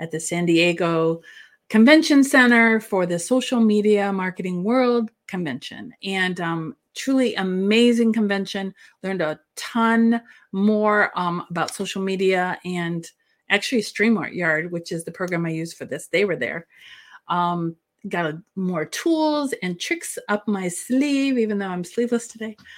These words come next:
Um, you just never know what I'm gonna come up with next. I'm gonna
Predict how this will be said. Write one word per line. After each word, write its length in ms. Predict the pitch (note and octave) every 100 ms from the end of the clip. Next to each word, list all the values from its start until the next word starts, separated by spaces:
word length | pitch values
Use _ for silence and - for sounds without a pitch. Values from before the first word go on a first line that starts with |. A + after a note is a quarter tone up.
| - - - - F#3+
Um, 340 | F#3+ F3+ F3+
you 180 | G3+ G#3
just 200 | A#3 A3
never 180 | G3 F#3+
know 180 | F#3
what 120 | F3 F3
I'm 100 | E3
gonna 180 | E3+
come 160 | E3 E3+
up 140 | E3+
with 160 | - -
next. 320 | A3+ A3 -
I'm 180 | - E3
gonna 300 | E3+ B3 D4